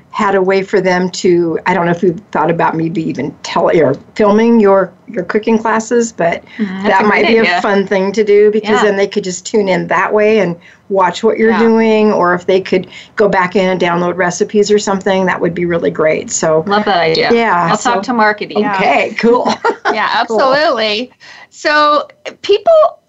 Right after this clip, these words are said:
Speaker 3: seem to want to find a reason to blame their cancer on. And I know I even had this woman call,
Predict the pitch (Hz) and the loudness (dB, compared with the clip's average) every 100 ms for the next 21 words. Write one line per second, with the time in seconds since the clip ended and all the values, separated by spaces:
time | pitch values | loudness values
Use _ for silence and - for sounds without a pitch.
0 | _ - - 370 415 415 392 302 277 262 | _ -18 -2 0 0 -4 -4 -2 0 0
1 | 262 - 254 - - 247 226 226 220 220 | -2 -10 -14 -12 -2 0 0 -2 -4 -4
2 | 208 196 233 254 220 190 170 170 196 - | -4 -4 0 0 0 -2 -2 -2 -4 -6
3 | 214 214 214 226 226 226 214 - 208 196 | -2 -2 0 0 4 4 2 0 -2 -2
4 | - - 180 170 - - - - 76 71 | -6 -4 -4 -6 -4 -4 -2 -2 -2 -4
5 | - - - - - - - 220 220 214 | -4 -4 -8 -16 -16 -8 -4 -2 0 2
6 | 220 220 - 226 240 233 220 - 220 247 | 2 0 -4 -2 0 2 0 0 0 0
7 | 285 247 254 247 226 214 208 - 220 220 | -2 -2 -4 -2 -4 -2 -8 -4 -2 0
8 | 214 - - 202 196 202 202 202 - | -2 -4 0 2 4 2 2 0 -4